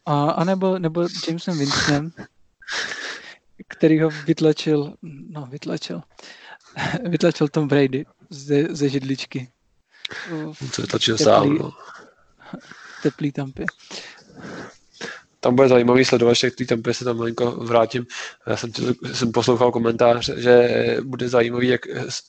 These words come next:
Speaker 2: Bradym bude sedět ta ofenzíva, protože ta ofenzíva je dělaná přesně na Vincena.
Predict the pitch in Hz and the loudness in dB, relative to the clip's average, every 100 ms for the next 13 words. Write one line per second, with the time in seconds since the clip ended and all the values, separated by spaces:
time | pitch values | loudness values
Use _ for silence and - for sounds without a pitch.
0 | - 123 120 120 123 123 - 120 117 - | 0 4 4 2 0 0 0 -2 -2 -4
1 | - 123 - - 127 120 104 98 104 104 | -4 -2 -2 -2 -2 0 0 0 -2 0
2 | - - 113 117 113 117 113 110 113 113 | 0 0 -4 0 2 4 6 6 4 2
3 | 110 - 117 113 110 110 127 | -6 -4 -4 -4 -6 -8 -6